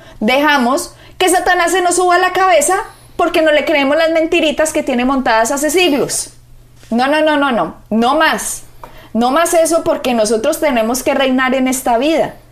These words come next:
Y Dios del universo se vuelve hombre, paga por uno,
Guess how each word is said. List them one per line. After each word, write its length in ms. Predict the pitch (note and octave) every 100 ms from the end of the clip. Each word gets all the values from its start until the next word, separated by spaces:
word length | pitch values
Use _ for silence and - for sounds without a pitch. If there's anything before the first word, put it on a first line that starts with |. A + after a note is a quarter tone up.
| - - C4+ -
Y 260 | D#4+ B3+ A#3+
Dios 680 | G3 A3+ C#4+ F4 G4 F4+ D4+
del 200 | F4+ E4
universo 840 | D4+ C4+ B3 C#4+ D4 - F#3+ - - -
se 320 | - E4 C#4+
vuelve 480 | C#4+ C#4 A#3+ D4 D#4+
hombre, 340 | D4 G#3 F#3+
paga 420 | - C#4+ C#4+ E4+
por 220 | D#4 C#4+
uno, 380 | F#4 F4 B3 -